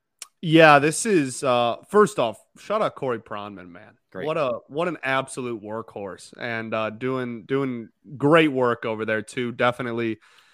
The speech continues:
Speaker 1: he is worth the, uh, the subscription to The Athletic alone, and great follow on Twitter. Just all around fantastic. Um, so when looking at these prospect pool rankings,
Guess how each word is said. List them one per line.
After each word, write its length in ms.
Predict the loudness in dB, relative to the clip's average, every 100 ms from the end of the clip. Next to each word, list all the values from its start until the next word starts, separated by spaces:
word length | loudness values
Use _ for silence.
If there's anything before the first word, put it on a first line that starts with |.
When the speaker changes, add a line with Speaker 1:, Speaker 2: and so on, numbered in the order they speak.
| _ -4
Speaker 1:
he 180 | 0
is 140 | 2 2
worth 320 | 0 -2 -4
the, 240 | -8 -4 -2
uh, 180 | 0 -2
the 80 |
subscription 640 | -6 -12 -10 -6 -6 -8 -12
to 100 | -6
The 80 | -6
Athletic 400 | -4 -6 -6 -8
alone, 460 | -6 -4 -6 -8
and 140 | -10 -8
great 220 | -8 -8
follow 320 | -8 -6 -8
on 140 | -10 -12
Twitter. 440 | -10 -8 -6 -8 _ -12
Just 240 | -12 -12 -6
all 160 | -4
around 220 | -4 -6 -8
fantastic. 680 | -12 -10 -8 -8 -8 -14 -14 _ _ _ -2
Um, 480 | 2 2 2 -4 -12 _ _ -20 -6
so 380 | 6 8 8 6
when 320 | 6 6 6
looking 460 | 4 2 2 -2 -2
at 400 | 2 4 4 2
these 140 | -6
prospect 920 | -6 -2 2 2 0 -2 -2 -2 -12
pool 540 | -10 -4 0 0 0 -4 _ _ _ _ -4
rankings, 880 | 2 4 2 -4 -10 -10 -14 -20